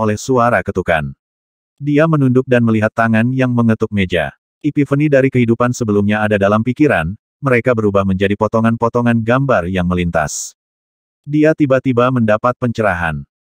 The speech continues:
Saat ini dia seharusnya berada dalam kondisi yang sangat istimewa. Sampai batas tertentu setelah memahami lima kehidupan sebelumnya,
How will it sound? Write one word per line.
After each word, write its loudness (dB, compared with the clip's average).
Saat -2
ini 0
dia 2
seharusnya -2
berada 2
dalam 2
kondisi 0
yang 0
sangat -2
istimewa. -4
Sampai 0
batas 0
tertentu 0
setelah 0
memahami 0
lima 0
kehidupan -2
sebelumnya, -2